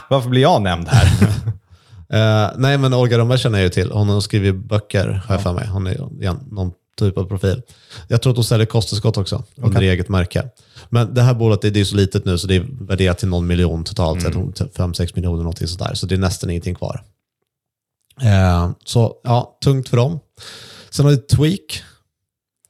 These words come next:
Speaker 2: Eh,
Speaker 1: Känner jag ju till.
Speaker 2: Exakt. Eh, ner åttiofem procent i år.
Speaker 1: Ja.
Speaker 2: Eh, tungt också. Digitala träningstjänster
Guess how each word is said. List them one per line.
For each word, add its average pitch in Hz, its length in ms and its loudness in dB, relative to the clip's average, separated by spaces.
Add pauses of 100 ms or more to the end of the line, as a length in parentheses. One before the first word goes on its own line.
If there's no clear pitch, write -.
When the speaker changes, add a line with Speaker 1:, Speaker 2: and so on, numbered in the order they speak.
(440)
Speaker 2:
Eh, 101 180 2
Speaker 1:
Känner 135 180 2
jag 117 60 4
ju 117 60 2
till. 113 220 0 (140)
Speaker 2:
Exakt. - 540 -4 (220)
Eh, 107 340 2
ner 113 280 4 (120)
åttiofem 107 680 -2
procent 104 460 -4
i 113 40 2
år. 113 200 2 (100)
Speaker 1:
Ja. 104 340 -2 (880)
Speaker 2:
Eh, 101 100 0
tungt 113 420 0
också. 113 340 0
Digitala 107 540 2
träningstjänster 101 1000 -2